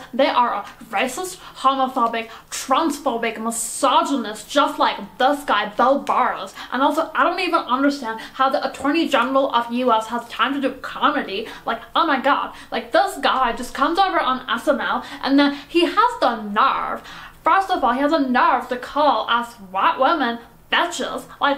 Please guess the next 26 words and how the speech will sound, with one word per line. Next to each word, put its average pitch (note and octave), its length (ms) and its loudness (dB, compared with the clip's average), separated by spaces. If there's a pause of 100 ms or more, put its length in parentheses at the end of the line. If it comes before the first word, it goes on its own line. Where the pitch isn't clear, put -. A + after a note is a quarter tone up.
(140)
where A#3+ 240 2
did C#5 140 0
that E5+ 180 6
come F#5 260 2
from? - 460 -4
Where E4 100 6
did C#5+ 160 6
that E5 260 0
come E5+ 240 0
from? - 140 -12
So - 180 0 (140)
sexist. A#4+ 500 0
Oh G#4+ 140 4
my G#4+ 160 2
god, G4 220 0 (200)
I'm D#4 160 0
oppressed, G4 640 0 (160)
but C#4+ 160 4
I A#3 160 0
still F#4+ 420 0
use F#4 200 0
my E4 160 0
privilege F4 540 -2
to F4 100 0
help C#4 260 0
out C4 240 2